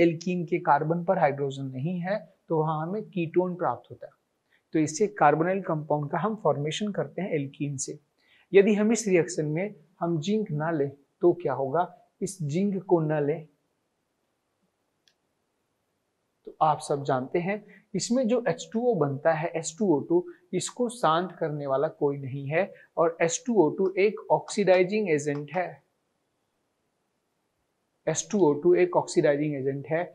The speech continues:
और ये एच टू ओ टू क्या करता है, ये जो aldehyde है, aldehyde जहां सीओएच bond होता है, ये सीओएच bond, इस प्रकार से जहां भी bond होता है ये उसको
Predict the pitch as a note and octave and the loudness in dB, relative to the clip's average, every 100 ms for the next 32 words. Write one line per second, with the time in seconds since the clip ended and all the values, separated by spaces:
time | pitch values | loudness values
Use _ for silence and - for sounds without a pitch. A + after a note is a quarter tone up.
0 | _ - D#3+ E3 G#3 A#3 F3 - F#3 D#3+ | _ 0 2 6 4 4 0 0 0 0
1 | D#3+ D#3 D#3+ D3 D3 C#3 D3+ C#3+ F3 F#3+ | 2 -2 -2 -4 -6 -6 -6 -2 -2 -4
2 | - _ - F3 G3 A3+ A3+ - - E3 | -12 _ -4 0 0 0 -4 -4 0 4
3 | E3 F#3 G3 A#3+ G3 E3+ - D#3+ E3+ F#3+ | 4 4 6 6 6 0 -2 -2 0 2
4 | F#3+ G3+ C#3 - _ _ D3 E3+ F#3+ F#3 | 2 2 0 -8 _ _ -6 -4 -4 -4
5 | - A3 A3 A3 A3+ A3+ G#3 E3 C#3+ C#3 | -2 -2 2 2 2 0 -2 -2 -4 -4
6 | C3+ - B2 D3+ D3 - F3+ F#3 E3 F3 | -8 -12 -16 -16 -16 -10 -8 -6 -6 -4
7 | E3+ - D#3+ C#3 _ _ _ _ _ _ | -6 -8 -14 -20 _ _ _ _ _ _
8 | _ _ - _ _ _ - _ - G#3 | _ _ -20 _ _ _ -20 _ -6 -2
9 | - A3 A#3 A3 A#3 F#3 E3+ E3+ F3+ D#3+ | 2 4 4 2 -2 -4 -4 0 0 2
10 | D3+ D3+ C#3+ D3 F3 G#3 F#3+ G3 D#3 - | -2 -2 -4 -2 -4 0 0 0 -4 -2
11 | A3+ | -2